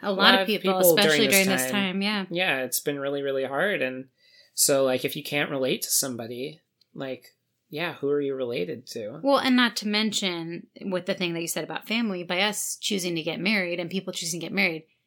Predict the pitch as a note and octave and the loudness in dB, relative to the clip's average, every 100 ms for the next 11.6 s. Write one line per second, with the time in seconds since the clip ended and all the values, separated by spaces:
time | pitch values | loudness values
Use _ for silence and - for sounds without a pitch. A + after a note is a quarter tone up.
0 | _ G3+ - C4 G#3 F3+ D3+ E3 E3+ E3+ | _ -2 2 2 2 0 0 -4 -4 -4
1 | E3+ D#3+ - - - F3+ E3 E3+ F#3 F#3 | -4 -4 -6 -8 -6 -2 -2 0 0 0
2 | F3+ E3 D#3+ - F3 E3+ D#3+ E3 E3 F3 | -2 -4 -6 -4 -2 -2 -4 -4 -6 -6
3 | - - - G#3 F3+ - - - A#3+ - | -12 -14 0 2 2 -2 -8 8 8 8
4 | G#3 F3 D#3+ - C#4+ A#3 F3+ E3+ - - | 0 0 -4 4 8 8 8 2 -4 0
5 | - G#3 - - G3 G3+ G3 F#3 F#3+ G3 | 0 0 -4 -2 2 4 4 2 4 2
6 | F3 E3+ G#3 - F3+ - A3+ G3 G3+ B3 | 2 0 2 0 -2 2 4 6 4 10
7 | D#4+ - D4+ C4+ B3+ - - - - A#3+ | 10 12 10 10 4 2 -14 -6 -2 4
8 | A#3 A3 - - A#3 B3+ E4 F#4+ C#4 C4 | 6 6 4 -6 2 6 10 10 10 6
9 | C4 C#4+ C4+ F4 D#4+ A3 F#3+ G3+ G3+ F#3+ | 6 4 6 8 8 6 4 4 2 6
10 | A3 F4 D#4 F3 - G#3 F#3 F#3 C#3+ C3+ | 8 8 8 4 4 2 6 8 8 8
11 | G#3 A3 G3 G3 B3+ | 6 6 6 4 2